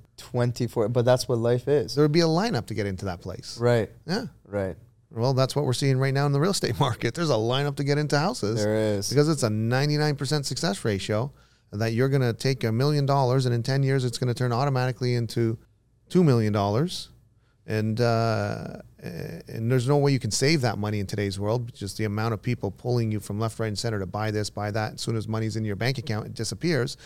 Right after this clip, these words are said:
Speaker 2: So you gotta lock it in. And as soon as you lock that money in.
Speaker 1: And I was doing that.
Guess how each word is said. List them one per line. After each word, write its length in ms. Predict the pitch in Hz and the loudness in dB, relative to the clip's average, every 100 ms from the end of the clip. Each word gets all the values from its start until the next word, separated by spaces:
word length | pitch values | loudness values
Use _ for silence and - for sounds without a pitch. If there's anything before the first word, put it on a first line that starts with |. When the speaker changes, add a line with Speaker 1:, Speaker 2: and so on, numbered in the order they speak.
| - - | -20 -8
Speaker 2:
So 120 | 120 | -2
you 40 | |
gotta 160 | 123 117 | 0 0
lock 340 | 113 123 143 | 0 0 0
it 80 | 147 | 0
in. 300 | 196 147 170 - _ _ _ _ _ | 0 -2 -4 -10 _ _ _ _ _
And 120 | - 113 | -4 -2
as 100 | 113 | 2
soon 100 | 135 | 2
as 140 | 123 | 2
you 80 | 127 | 2
lock 260 | 123 139 147 | 2 0 0
that 140 | 135 | -2
money 300 | 131 143 147 | 0 0 0
in. 280 | 190 139 170 - _ - - | 0 0 -4 -8 _ -20 -2
Speaker 1:
And 80 | 120 | 4
I 20 | 139 | 6
was 220 | 143 117 | 6 4
doing 280 | 123 123 104 | 2 2 2
that. 260 | 85 78 | -2 -4